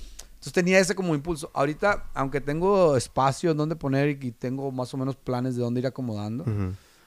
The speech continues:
Speaker 1: no traigo ese impulso, entonces no traigo tanta esa prisa, entonces ya es para mí. Entonces, y si hay mucha gente que me habla y me us-,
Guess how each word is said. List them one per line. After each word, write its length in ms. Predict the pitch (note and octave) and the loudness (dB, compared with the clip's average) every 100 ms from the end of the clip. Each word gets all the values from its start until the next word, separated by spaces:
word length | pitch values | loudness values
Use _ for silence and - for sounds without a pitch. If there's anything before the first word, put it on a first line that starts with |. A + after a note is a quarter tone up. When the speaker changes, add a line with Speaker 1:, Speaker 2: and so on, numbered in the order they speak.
| _ _ _ _ _ _ _ | _ _ _ _ _ _ _
Speaker 1:
no 280 | - C3+ D3+ | 0 2 2
traigo 240 | D3+ D3 | 2 0
ese 100 | C#3 C#3 | 2 -2
impulso, 240 | E3 D3 | -2 -2
entonces 260 | C3 C3 C3 | 0 0 0
no 120 | C3+ | 0
traigo 220 | C#3+ C#3 | 0 0
tanta 280 | C#3 C3 B2+ | -2 -6 -6
esa 140 | B2+ | -8
prisa, 320 | A#2+ - D3 B2+ | -8 -8 -6 -6
entonces 340 | G#2+ G#2 G#2+ | -8 -10 -4
ya 120 | A#2 | -2
es 80 | A2+ | -2
para 180 | - A#2+ | -4 -6
mí. 100 | A#2 | -6
Entonces, 300 | A2+ B2 A#2+ | -8 -8 -6
y 100 | C3+ | -6
si 120 | A2 | -2
hay 60 | A#2+ | 0
mucha 220 | B2+ C3 | 0 -2
gente 220 | A#2+ A#2 | -2 -4
que 120 | B2+ B2 | -2 -2
me 120 | G#2+ | -2
habla 280 | E2+ G#2+ B2+ | -4 -4 -4
y 20 | |
me 100 | A#2+ | -4
us-, 140 | G#2+ | -6